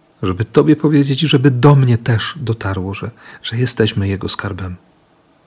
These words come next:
I dlatego nic nie chce uczynić bez nas i dlatego my bez Niego nic nie możemy zrobić. A przynajmniej szkoda tracić czas, by robić coś poza Nim. Więc proszę dzisiaj o to, abyśmy nie byli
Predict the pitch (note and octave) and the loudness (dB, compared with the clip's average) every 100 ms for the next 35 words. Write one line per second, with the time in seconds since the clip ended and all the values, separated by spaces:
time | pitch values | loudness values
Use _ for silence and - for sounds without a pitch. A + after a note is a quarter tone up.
0 | _ _ - A#2+ B2+ - G#2 G2+ A2 A#2+ | _ _ -4 0 0 -2 -4 -2 0 0
1 | - A#2+ - - A#2+ - A2+ G2+ G#2 G#2+ | 0 -4 -4 -6 -8 -6 -8 -6 -6 -4
2 | A2 C#3+ E3 - F#3 F3 F#3+ F#3+ F3 B2 | 0 0 0 4 6 6 6 4 2 2
3 | B2 E3+ E3 C3+ C#3+ E3+ F3 - G#2+ D#3 | 2 0 2 4 4 2 -2 -2 2 2
4 | B2+ A#2+ G#2+ G2+ D3 F3+ _ - C#3+ - | 2 0 -2 -2 -4 -6 _ -6 -4 -4
5 | G2+ G#2+ A2 C#3+ A2+ G2 A2 _ _ _ | -6 -6 -8 -8 -10 -10 -16 _ _ _
6 | _ _ _ _ - G#2 - G#2+ G#2 G#2+ | _ _ _ _ -8 -6 -2 0 0 0
7 | G#2 - B2 G2+ G2 - - G2 - A2+ | 0 0 -2 0 -2 -4 -10 -10 -8 -8
8 | - - F2+ E2+ - _ _ _ _ - | -6 -4 -6 -8 -14 _ _ _ _ -6
9 | G#2+ G#2 G2+ G2 - - F#2 - _ - | 2 2 2 -2 -6 -6 -6 -8 _ -4
10 | G#2 F#2+ F#2 D#2+ - _ _ _ _ _ | -4 -2 -6 -8 -16 _ _ _ _ _
11 | _ _ _ _ _ _ _ _ - - | _ _ _ _ _ _ _ _ -8 0
12 | A2+ G2+ - G#2 G#2 G#2+ - G#2 - A2+ | 2 2 0 0 -2 -6 -6 -4 -4 -8
13 | - G2 - - A#2+ A2+ A#2 G#2 G#2 G2+ | -6 -8 -8 -10 -4 2 4 4 2 0